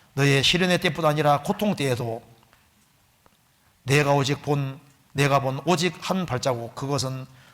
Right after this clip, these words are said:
너의 발자국이 아니라 내 발자국이니라. 그때 내가 너를 등에 업고 걸었었노라." 잘하는 내용이잖아요. 그러니까 가장 힘들고 어려울 때 혼자 걷는 것처럼 보였지만은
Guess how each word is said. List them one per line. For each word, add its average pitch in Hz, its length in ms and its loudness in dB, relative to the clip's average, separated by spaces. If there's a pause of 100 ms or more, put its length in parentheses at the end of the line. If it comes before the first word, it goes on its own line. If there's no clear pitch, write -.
너의 170 400 4
발자국이 143 540 0
아니라 120 420 -2 (260)
내 165 460 2
발자국이니라. 117 840 -4 (440)
그때 160 280 2
내가 139 260 2
너를 127 360 -2
등에 165 380 0
업고 175 400 -2
걸었었노라." 110 680 -10 (600)
잘하는 170 300 -4
내용이잖아요. 110 420 -12 (680)
그러니까 120 280 -10 (280)
가장 165 360 -2
힘들고 170 380 -6
어려울 147 220 -2
때 117 240 -12 (300)
혼자 202 420 2
걷는 170 300 -2
것처럼 151 340 -2
보였지만은 120 680 -4